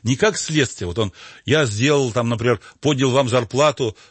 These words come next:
а потом, значит, э, чтобы нужно построить», так, грубо говоря, «детский сад. Принести вам добро». Но зарплату, э, но поднял зарплату, а инфляция все съела, поэтому мы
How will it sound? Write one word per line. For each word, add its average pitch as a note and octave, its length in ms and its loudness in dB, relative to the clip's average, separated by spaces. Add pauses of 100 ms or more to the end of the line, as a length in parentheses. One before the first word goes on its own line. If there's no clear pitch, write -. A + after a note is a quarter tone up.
а A2 300 0
потом, B2+ 340 0
значит, A2+ 400 -6
э, G2+ 760 -2
чтобы A2+ 260 -2
нужно B2 320 0
построить», A#2+ 920 -2 (140)
так, E2+ 160 -6
грубо F#2+ 280 -4
говоря, G2 300 0 (120)
«детский B2 340 -2
сад. - 380 -2 (520)
Принести A2 360 -2
вам A#2 120 2
добро». A2 400 0 (320)
Но B2+ 180 0
зарплату, C3+ 640 0 (200)
э, B2 240 0
но A#2+ 140 -2
поднял B2+ 360 0
зарплату, D3 680 -4 (300)
а A#2 220 2
инфляция C3 560 0
все G#2 180 -6
съела, E3+ 680 -2 (680)
поэтому A#2+ 440 -2
мы G#2+ 340 -4